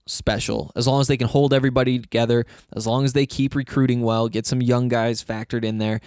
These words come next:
But that doesn't mean that this year's defense won't be a whole lot of fun. I think it's still gonna be a good defense. I still think it's one of, going to be one of the best in the Pac-twelve,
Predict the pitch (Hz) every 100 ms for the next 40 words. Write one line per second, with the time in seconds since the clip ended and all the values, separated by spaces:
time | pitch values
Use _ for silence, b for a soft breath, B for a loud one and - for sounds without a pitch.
0 | B B B B B B B B B _
1 | _ - _ _ _ _ 165 - 175 143
2 | 165 160 160 156 151 139 120 135 - 135
3 | 113 127 123 117 120 120 123 113 107 127
4 | 113 110 107 - 101 - - - - 120
5 | 165 156 - 208 180 151 135 120 117 110
6 | 107 101 110 - 151 156 143 123 127 127
7 | - - 123 127 127 123 113 120 120 110
8 | 107 117 120 107 131 107 - 131 120 110